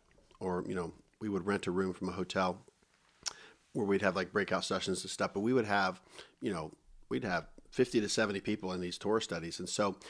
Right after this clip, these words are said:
we began our first Torah cycle in, in the fall of nineteen ninety-nine. And if I'm not mistaken, I think it was around two thousand and one, a year before Pastor Randy died. I kid you not, Ryan. Uh, we were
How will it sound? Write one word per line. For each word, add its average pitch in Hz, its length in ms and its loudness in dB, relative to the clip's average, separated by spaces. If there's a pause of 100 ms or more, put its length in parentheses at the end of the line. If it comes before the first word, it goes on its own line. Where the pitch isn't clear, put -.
(300)
we 139 140 10
began 160 340 8
our 127 160 6
first - 280 6
Torah 165 220 8
cycle 117 360 6
in, 101 160 2
in 104 160 0
the 104 80 -2
fall 123 260 8
of 101 100 0
nineteen 139 380 4
ninety-nine. 143 500 4 (600)
And 117 180 2
if 107 100 2
I'm 117 140 6
not 156 160 10
mistaken, 151 400 6
I 123 40 6
think 156 200 -2
it 190 40 2
was 180 120 4
around 165 220 6
two 170 140 4
thousand 151 400 10
and 127 140 6
one, 120 220 6
a 101 40 0
year 107 200 4
before 120 220 0
Pastor 110 340 2
Randy 107 240 0
died. 98 320 -2 (800)
I 95 80 -2
kid 127 260 2
you 131 60 6
not, 117 160 6
Ryan. 98 240 0 (460)
Uh, 101 280 0
we 113 140 6
were 139 260 8